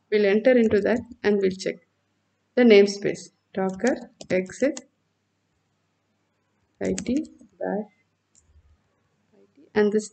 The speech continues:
this is the name, Minikube bash. So now we have, we are inside, uh,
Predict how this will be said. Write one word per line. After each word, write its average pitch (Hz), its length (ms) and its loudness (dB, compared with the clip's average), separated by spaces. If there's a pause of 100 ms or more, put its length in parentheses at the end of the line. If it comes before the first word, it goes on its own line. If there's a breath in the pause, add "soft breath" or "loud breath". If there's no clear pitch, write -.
this 196 160 -12
is 214 80 -4
the 202 140 2
name, 175 320 0 (320)
Minikube 190 600 0 (3500)
bash. - 320 -12 (840)
So 226 100 0
now 226 160 4
we 233 180 0
have, 226 240 -2 (220)
we 214 100 2
are 202 80 4
inside, 208 460 0
uh, 190 220 2